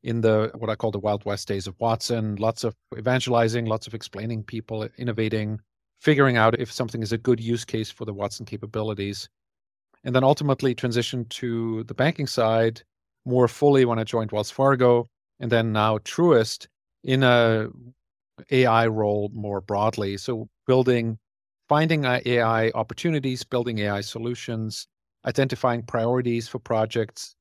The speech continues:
seeing if it makes sense to do it with A I or should it be done with R P A,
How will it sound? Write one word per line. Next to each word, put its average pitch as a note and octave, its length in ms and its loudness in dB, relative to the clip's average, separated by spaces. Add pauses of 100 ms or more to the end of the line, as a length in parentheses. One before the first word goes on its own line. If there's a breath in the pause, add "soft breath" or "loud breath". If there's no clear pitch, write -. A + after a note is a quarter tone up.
seeing A#2 220 -6
if A2+ 100 -8
it G#2+ 80 -8
makes G#2+ 200 -8
sense A2 280 -6
to A#2+ 100 -12
do A2 140 -8
it G#2+ 80 -10
with G#2 180 -12 (100)
A A2+ 140 0
I A2 220 2
or G2+ 100 -2
should A2 160 -10
it G#2+ 140 -10
be A2+ 80 -6
done G#2+ 200 -6
with G2+ 200 -12
R A2 100 -4
P G#2+ 260 -8
A, G#2 380 -4